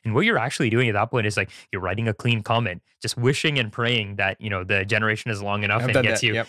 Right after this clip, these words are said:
Speaker 1: gets you far enough, right?
Speaker 2: <laughs>
Speaker 1: Acceleration mode is basically you are doing things where you are very confident in what you're doing. And effectively, Codium gives you that muscle so that you can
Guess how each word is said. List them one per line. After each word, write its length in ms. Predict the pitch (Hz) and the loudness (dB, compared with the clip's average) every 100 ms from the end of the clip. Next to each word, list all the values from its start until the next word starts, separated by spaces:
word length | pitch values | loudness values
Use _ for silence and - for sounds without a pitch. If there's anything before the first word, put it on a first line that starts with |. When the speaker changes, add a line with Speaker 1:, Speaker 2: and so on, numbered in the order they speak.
| - | -4
Speaker 1:
gets 180 | 131 127 | -4 0
you 80 | 120 | 2
far 240 | 110 107 | 2 2
enough, 160 | 92 160 | 0 0
right? 260 | 117 156 135 | 2 2 0
Speaker 2:
<laughs> 800 | 131 - - - _ _ - - | -6 -10 -12 -14 _ _ -18 -6
Speaker 1:
Acceleration 680 | 143 - 196 269 160 - 156 | -2 2 2 2 0 0 0
mode 260 | 113 101 - | 2 0 0
is 200 | 113 107 | 0 0
basically 600 | - 123 - - 131 117 _ - | 0 -2 -2 0 2 2 _ -8
you 240 | 117 135 | -2 2
are 80 | 180 | 2
doing 320 | 117 123 139 | 2 0 0
things 240 | 127 117 101 | 2 0 2
where 240 | 110 101 _ | 2 0 _
you 160 | 120 170 | -2 2
are 80 | 151 | 2
very 320 | 104 117 135 | 0 0 0
confident 460 | - 110 110 113 104 | 0 -6 -4 -4 -4
in 40 | |
what 100 | 104 | -4
you're 120 | 101 | -6
doing. 300 | 98 101 165 - _ | -6 -6 -8 -12 _
And 280 | 117 113 107 - _ _ - | 0 0 -2 -12 _ _ -6
effectively, 680 | 135 190 - 151 123 107 - _ _ _ | 0 0 0 2 2 0 -4 _ _ _
Codium 480 | - 143 185 190 135 | 0 2 4 2 2
gives 300 | 110 123 120 | 2 0 2
you 160 | 143 135 | 0 4
that 220 | 113 98 | 2 2
muscle 560 | 98 101 135 123 95 101 | -2 -2 0 0 -2 -2
so 120 | 123 | 0
that 200 | 131 127 | 0 0
you 280 | 110 131 139 | 0 0 2
can 280 | 160 117 | 2 0